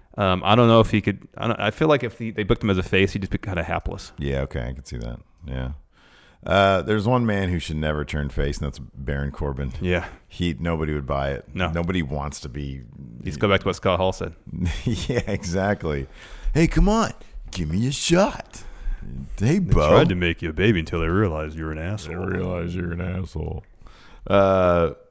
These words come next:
Speaker 2: and then, uh, vice versa. Who is a face?
Speaker 1: That you
Speaker 2: Well,
Speaker 1: said.
Speaker 2: at this point, you can't turn Kurt Angle back to a heel.
Speaker 1: No. Well, that's a legacy. That's different.
Speaker 2: He, uh,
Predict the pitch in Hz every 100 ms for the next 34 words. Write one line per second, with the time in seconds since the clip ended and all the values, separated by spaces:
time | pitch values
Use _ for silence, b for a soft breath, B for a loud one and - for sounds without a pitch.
0 | _ _ _ _ _ 98 110 113 113 110
1 | 110 104 104 101 87 110 113 - 95 104
2 | - 85 76 76 - 123 117 120 82 95
3 | 101 92 - 87 87 - - 117 107 92
4 | 82 - - B B - 139 151 135 -
5 | 135 156 208 - 196 180 131 - 117 -
6 | 139 110 87 107 104 92 107 90 85 90
7 | 80 76 80 73 - 69 67 73 67 55
8 | 62 92 90 87 92 208 240 226 - 127
9 | 107 90 - 107 135 101 82 76 - -
10 | - - 110 127 120 98 90 85 76